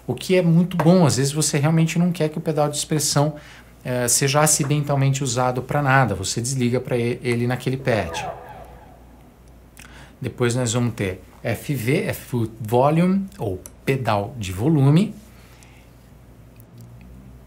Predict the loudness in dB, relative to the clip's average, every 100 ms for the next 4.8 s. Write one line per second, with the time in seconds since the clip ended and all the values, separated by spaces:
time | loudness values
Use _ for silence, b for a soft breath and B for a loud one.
0 | -20 -20 -20 -20 -20 -20 -20 -20 -20 -20
1 | -20 -20 -20 -14 -14 -4 -2 0 2 4
2 | 2 -2 -10 -2 0 2 0 2 2 4
3 | 2 0 -6 -10 -10 -6 0 2 2 0
4 | -4 -2 -2 0 0 -2 -4